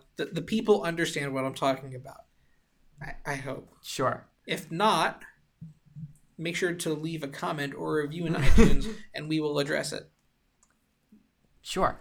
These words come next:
Speaker 1: But with a five-star or better rating, of course.
Speaker 2: Obviously.
Speaker 1: Um, but yeah, initial
Speaker 2: Anyway.
Speaker 1: thoughts. Go ahead.
Speaker 2: Initial thoughts. Uh, this was a very funny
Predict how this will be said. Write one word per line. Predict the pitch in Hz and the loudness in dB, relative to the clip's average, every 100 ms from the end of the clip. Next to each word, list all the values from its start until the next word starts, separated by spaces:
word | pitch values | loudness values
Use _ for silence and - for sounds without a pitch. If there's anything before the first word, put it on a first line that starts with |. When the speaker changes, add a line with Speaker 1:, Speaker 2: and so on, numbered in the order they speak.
| - - | -2 2
Speaker 1:
But | 185 | 4
with | 190 180 - | 4 2 -2
a | 160 | -2
five-star | - 147 156 151 143 139 | 2 2 0 0 0 0
or | 139 | -2
better | 135 131 139 135 | -4 -2 -2 -4
rating, | - 143 135 135 - | -6 -4 -6 -10 -18
of | 143 | -16
course. | - - - - - | -14 -12 -16 -20 -14
Speaker 2:
Obviously. | - 127 113 - 143 | -14 -12 -14 -4 0
Speaker 1:
Um, | 139 139 139 | 0 0 -4
but | 214 | -2
yeah, | 160 - 165 | -2 -2 -4
initial | 170 165 | -2 0
Speaker 2:
Anyway. | 151 | 0
Speaker 1:
thoughts. | 127 - | -2 -4
Go | - 143 | -4 -4
ahead. | - - - - - _ | -6 -14 -18 -20 -20 _
Speaker 2:
Initial | - 147 - 131 | -6 -6 -6 -6
thoughts. | 135 120 - - | -4 -6 -8 -6
Uh, | 117 110 110 117 | -2 -2 -4 -6
this | 117 | -8
was | 123 | -8
a | 120 | -6
very | 110 107 110 | -6 -6 -8
funny | - - 104 104 101 107 | -10 -8 -8 -10 -14 -18